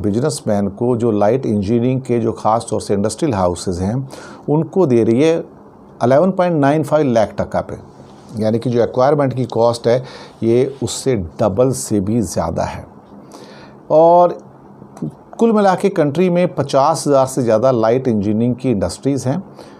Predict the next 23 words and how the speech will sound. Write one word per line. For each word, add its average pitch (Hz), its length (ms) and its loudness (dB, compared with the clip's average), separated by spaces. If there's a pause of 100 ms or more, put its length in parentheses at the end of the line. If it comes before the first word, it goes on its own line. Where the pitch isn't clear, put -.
(280)
और 98 360 4 (720)
टेन 156 200 2
परसेंट 180 340 0
ऐसी 139 220 0
हैं 139 100 0
जो 135 120 2
लार्ज 104 360 2
स्केल 104 260 -4
प्रोडक्शन 87 420 -6
में 80 160 -8
हैं। - 180 -14 (1200)
अब 92 120 -4
यहाँ 117 300 -2 (100)
पर 117 180 0
कंप्लेंट्स 95 540 -4
आ 69 80 -4
रही - 200 -12
हैं। - 220 -18
कंप्लेंट 131 520 -2
इस 131 200 -4
बात 123 240 0
की 107 180 -2
है 123 140 0